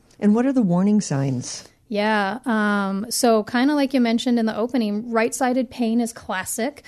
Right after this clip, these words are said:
Speaker 2: Uh, not everybody has that, but most people do. A lot of people describe pain that kinda starts around their belly button and then migrates to that right side.
Speaker 1: Mm.
Speaker 2: Um, that's pretty classic for appendicitis. A lot of people have nausea. Some have vomiting.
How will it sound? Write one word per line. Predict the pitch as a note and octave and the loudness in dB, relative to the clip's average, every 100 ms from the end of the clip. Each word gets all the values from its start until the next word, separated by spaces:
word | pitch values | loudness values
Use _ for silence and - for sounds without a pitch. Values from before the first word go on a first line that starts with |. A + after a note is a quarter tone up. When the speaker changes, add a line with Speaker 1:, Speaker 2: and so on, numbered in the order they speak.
| - - - | -20 -10 -2
Speaker 2:
Uh, | A3+ | 2
not | A3+ B3 - | 2 2 -2
everybody | A3+ G3+ A3 G#3+ G#3+ G#3+ | -4 -2 0 2 0 0
has | G#3 G3 | -2 -2
that, | A3+ B3+ | -2 -2
but | A#3 A3+ | -2 0
most | G#3+ G#3 G#3+ - | 2 2 0 -2
people | A#3 - G3+ | -4 -2 -4
do. | F#3+ G3 A3 | -2 -2 0
A | |
lot | A3+ G#3+ | 0 -2
of | A3 | -2
people | A#3+ G#3+ | -2 -2
describe | G#3 G#3 - G#3 G#3 | -4 -4 -4 -6 -4
pain | - A#3 | -2 0
that | G#3+ - | -2 -6
kinda | D4 D4+ | -6 -6
starts | D4 B3+ B3 | -4 -6 -6
around | A#3+ A3 A3 | -4 -2 -2
their | G3 | -2
belly | G3 G#3+ A3+ | -2 0 0
button | G#3 - G#3 | -2 -4 -4
and | G3+ | -4
then | F#3+ F#3 | -4 -4
migrates | F#3+ F#3 G3+ G#3 G#3 G3 - | -4 -2 -2 -2 -2 -4 -6
to | - G3 | -6 -4
that | F#3 G#3+ | -4 -4
right | G3 G3+ - | -4 -4 -6
side. | - F#3 F#3 A#3 | -6 -6 -4 -6
Speaker 1:
Mm. | G3+ E3 - - | -8 -14 -18 -4
Speaker 2:
Um, | G3+ G3 | -2 -2
that's | F#3+ - | -4 -6
pretty | - A#3+ A3 | -4 0 0
classic | - G#3+ F#3 - G#3+ | -4 -10 -8 -8 -8
for | - G#3+ | -6 -6
appendicitis. | G3+ G#3+ G3+ G3 G3+ F#3+ A3+ A#3+ | -4 -6 -6 -6 -6 -4 -6 -6
A | G#3 | -6
lot | G3+ | -6
of | G3+ | -6
people | - G#3+ G3+ | -6 -4 -6
have | G#3 F#3+ | -6 -4
nausea. | G3 F#3 F3 F#3 G3 G#3+ A3 | -4 -4 -4 -6 -4 -4 -4
Some | - G#3 | -4 -6
have | G#3+ | -6
vomiting. | G3 G3 F#3 F#3 G3 G#3 A#3 | -8 -8 -6 -4 -4 0 0